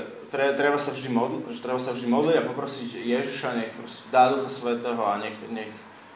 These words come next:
tak nám zasvietí. Čo nám tak Dominik, ktorý je v tomto úplne akože zbehlý, hovoril, e, že, že väčšinou ten, komu sa to sníva, tak sa to týka jeho, jeho života a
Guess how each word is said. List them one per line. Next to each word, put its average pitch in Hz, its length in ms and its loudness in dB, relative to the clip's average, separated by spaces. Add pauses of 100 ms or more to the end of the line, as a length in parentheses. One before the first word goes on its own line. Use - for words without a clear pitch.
(140)
tak 117 160 -4
nám 120 160 2
zasvietí. 160 800 0 (240)
Čo 147 80 -4
nám 135 160 0
tak 120 160 -2
Dominik, 131 560 0
ktorý 117 320 0
je 117 80 -2
v - 0 -
tomto 117 320 0
úplne 110 400 -6
akože 107 240 -12
zbehlý, 123 400 0
hovoril, 120 560 4
e, 113 160 -6
že, 110 280 -6 (760)
že 113 160 -2 (240)
väčšinou 139 400 0
ten, 151 240 2
komu 147 240 0
sa 147 160 0
to 143 80 0
sníva, 156 720 -2 (160)
tak 123 160 -4
sa 143 80 -6
to 131 160 -6
týka 123 320 -2
jeho, 143 480 0
jeho 120 240 2
života 165 480 -2 (480)
a 113 400 6